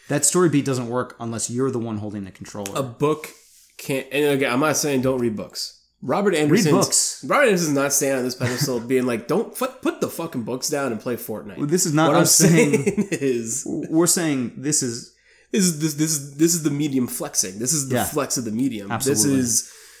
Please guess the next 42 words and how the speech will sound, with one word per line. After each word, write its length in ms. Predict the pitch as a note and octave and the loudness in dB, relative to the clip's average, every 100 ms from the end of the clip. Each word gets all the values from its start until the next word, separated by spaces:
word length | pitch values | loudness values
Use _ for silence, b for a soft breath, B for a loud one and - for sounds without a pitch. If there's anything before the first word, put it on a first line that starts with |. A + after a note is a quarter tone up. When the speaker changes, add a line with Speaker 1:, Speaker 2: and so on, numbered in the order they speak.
| B | B
Speaker 2:
video 380 | C3 C#3 E3 D#3 | -2 2 4 4
games 220 | C#3+ C3+ | 4 2
can 100 | C#3 | 0
tell 180 | B2 C#3 | -4 -2
a 60 | B2 | -2
story 360 | - C#3+ C3+ | 0 2 2
where 220 | A#2+ B2 A#2 | 0 -2 -6
video 380 | A2+ C#3+ E3+ | -2 2 2
games 300 | D3+ C#3 C3+ | 2 0 -2
can 140 | - B2+ | -4 -6
take 260 | - B2 | -6 -6
away 200 | A#2 A2+ A2+ | -6 -6 -8
player 200 | A2 G#2 | -8 -8
agency. 520 | A2 B2 A2 G#2+ F#2+ | -8 -6 -6 -6 -6
And 80 | A2+ | -6
I 60 | B2+ | -2
think 160 | G3 | -2
this 140 | F#3+ F#3 | -2 -6
kinda 200 | E3+ D3 | -6 -4
goes 200 | C#3+ B2+ | -4 -4
back 300 | C3 B2+ A#2+ | -4 -6 -6
to, 80 | B2+ | -4
like, 340 | A#2+ A2+ - b b b b b b b b b _ - | -4 -6 -12 b b b b b b b b b _ -8
a 60 | B2+ | -6
really 520 | B2+ F3 F3+ D#3+ A#2+ | 0 4 4 2 -2
big, 480 | D3 C#3+ C#3+ C3 - - _ _ _ _ _ - | -2 0 0 -2 -6 -12 _ _ _ _ _ -6
the 220 | E3 F3+ | -2 -2
video 420 | E3 C3+ F3+ A3 F#3 | -2 0 2 2 2
game 260 | D#3+ D3+ C#3 | 2 2 4
movies 720 | B2+ A2+ G#2+ G#2 - - - _ _ _ _ | 2 2 -4 -4 -4 -6 -8 _ _ _ _
Speaker 1:
Don't 140 | - G#2 C#3+ - | -6 -2 -2 0
really 60 | |
Speaker 2:
don't 220 | C3 D3 D3+ | 2 4 4
Speaker 1:
work. 120 | D#3+ | 2
Speaker 2:
really 320 | C#3 D3 C#3+ | 2 2 4
work. 420 | B2+ A2+ G#2 G2 - | 2 0 -4 -6 -12
Speaker 1:
No. 240 | A2 G2 F2+ - | -12 -12 -12 -10
Speaker 2:
Because 340 | D3 F#3+ D#3 | -4 -2 -2
you're 60 | D3+ | -4
playing 280 | - E3 D3 | -2 -2 -2
as 100 | C3 | -4
character. 600 | D3+ D#3+ E3 D3+ C#3 | -6 -6 -6 -6 -4